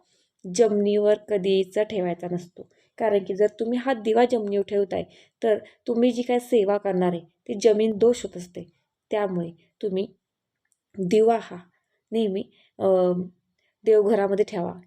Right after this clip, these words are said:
किंवा वरती, अ, ठेवा, जेणेकरून दिवा हा जमिनीवरती नसावा आणि दिव्याच्या खाली सर्वात महत्त्वाचं म्हणजे एखादी डिश, वाटी असावी,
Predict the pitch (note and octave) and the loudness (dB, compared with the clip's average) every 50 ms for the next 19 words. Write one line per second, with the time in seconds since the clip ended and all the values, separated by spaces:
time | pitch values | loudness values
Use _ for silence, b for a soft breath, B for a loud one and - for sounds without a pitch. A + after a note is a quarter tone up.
0 | _ _ G#3+ G#3+ G3+ G#3 G#3+ - A#3 A#3 A3+ G#3+ A3 - C4 B3+ A3+ _ - - | _ _ 0 2 2 2 2 4 4 4 4 2 0 -4 -6 -6 -6 _ 0 2
1 | G3+ F#3+ F#3+ - G#3+ G3+ F#3 E3+ F3+ F3 F#3 G3 F#3 F#3+ F#3+ F#3 F#3+ G3 G#3 A3 | 2 2 2 -2 -2 0 0 0 -2 -2 -2 0 0 0 0 0 -2 -4 -4 -4
2 | G#3 G3+ F#3+ G3+ G#3 G3+ G3+ G3+ G3 G3 G#3 A3 G#3 - A3 G3 F#3 F#3 F#3+ F#3+ | -6 -8 -6 0 2 4 4 2 0 0 -2 -2 0 0 0 0 0 0 0 2
3 | F#3+ F#3 F3 F3+ F#3+ F#3+ F#3+ G3 F#3+ F#3 - F#3 F3+ F3 F3 B B B B B | 2 2 2 0 -4 -2 -2 -2 -2 -4 -6 -6 -6 -6 -10 B B B B B
4 | B A#3 A#3 A#3+ C4 G#3 A3+ G#3+ F#3+ F#3+ F#3 F3+ - F3+ F3+ F3+ G3+ F#3+ F3 F3+ | B -2 0 0 0 2 0 2 2 2 2 0 -2 -4 -4 -4 -4 -4 -4 -4
5 | F3+ G3+ F#3+ F#3 F3+ F3+ F3+ F3+ F3+ F#3 F#3 F3+ - F3 F3 F3 F3+ F3+ F#3 F3+ | -2 -2 0 0 2 0 0 -2 -4 -8 -8 -6 -4 -4 -4 -4 -4 -6 -4 -2
6 | F3 F3+ F3+ F3+ F3+ F3 F#3 F#3+ F#3 B B B B B - F3+ A3 G#3+ G3+ F#3 | -2 -2 -2 -2 -2 -2 -4 -6 -6 B B B B B -6 -4 -2 0 0 0
7 | F3+ F3+ F3+ F3+ G3 G3 F#3+ F#3 F3+ F3+ - F#3+ F#3+ - G3 - - F#3 F3+ F3 | 0 -2 -4 -4 -4 -2 -2 -2 -2 -6 -8 -8 -6 -6 -8 -8 -10 -14 -14 -14